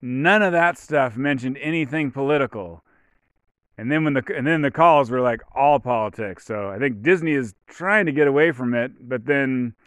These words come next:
if you bring it up, they will double down on their gay agenda. Their not so secret gay agenda. That's what, that's what, like, one of the ladies at the absolute top of Disney said. She's like, "Yeah, my not so secret gay agenda."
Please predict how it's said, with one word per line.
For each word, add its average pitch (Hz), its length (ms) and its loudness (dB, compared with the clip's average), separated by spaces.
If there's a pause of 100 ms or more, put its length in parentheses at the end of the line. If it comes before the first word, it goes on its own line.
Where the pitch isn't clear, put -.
(260)
if 110 120 -10
you 117 120 -2
bring 139 220 2
it 156 120 2
up, 165 240 4
they 120 240 -4
will 135 140 -2
double 135 300 0
down 127 320 0
on 123 180 -2
their 123 320 -4 (640)
gay 127 220 0
agenda. 117 540 -4 (600)
Their 107 140 -4
not 135 340 0
so 147 200 2
secret 143 760 -2
gay 135 240 2
agenda. 117 480 0
That's 123 240 0
what, 120 220 -2 (260)
that's 147 240 0
what, 135 160 4 (320)
like, 117 200 -8
one 127 280 0
of 143 60 0
the 135 100 0
ladies 135 360 0
at 120 140 -2
the 117 140 -4 (600)
absolute 135 480 -2
top 135 300 2
of 123 140 0
Disney 120 340 0
said. 104 320 -4
She's 101 140 -14
like, 98 180 -8
"Yeah, 123 160 -4
my 104 160 -8
not 143 240 0
so 170 160 0
secret 147 400 -4
gay 139 220 0
agenda." 113 500 -6